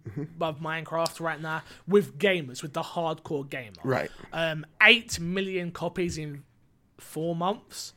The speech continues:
Speaker 2: is ridiculous. There was a quote, I was reading a quote from someone the other day, um, which I think it was actually Mike Ibarra who said, "This is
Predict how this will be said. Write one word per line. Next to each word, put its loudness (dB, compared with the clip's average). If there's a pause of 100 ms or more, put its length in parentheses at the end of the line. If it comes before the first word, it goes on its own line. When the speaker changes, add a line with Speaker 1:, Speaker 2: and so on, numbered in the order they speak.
(680)
Speaker 2:
is 0 (420)
ridiculous. 0
There 2
was 0
a -6
quote, 0
I 0
was -2
reading -4
a -6
quote -2
from -8
someone -4
the -4
other -8
day, -2 (320)
um, -2
which -4
I -6
think 0
it 0
was 0
actually -4
Mike -6
Ibarra -4
who -8
said, -6 (300)
"This -2
is -4